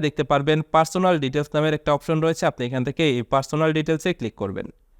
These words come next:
পার্সোনাল ডিটেইলসে ক্লিক করলে আপনি দেখতে পারবেন এইখানে রয়েছে কন্ট্যাক্ট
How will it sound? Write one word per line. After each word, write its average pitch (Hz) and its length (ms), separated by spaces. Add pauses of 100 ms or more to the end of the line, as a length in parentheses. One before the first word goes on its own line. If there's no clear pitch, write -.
(360)
পার্সোনাল 247 420
ডিটেইলসে 185 420
ক্লিক 185 200
করলে 190 200
আপনি - 200
দেখতে 135 240
পারবেন 147 240 (180)
এইখানে 202 280
রয়েছে 139 260 (160)
কন্ট্যাক্ট 208 420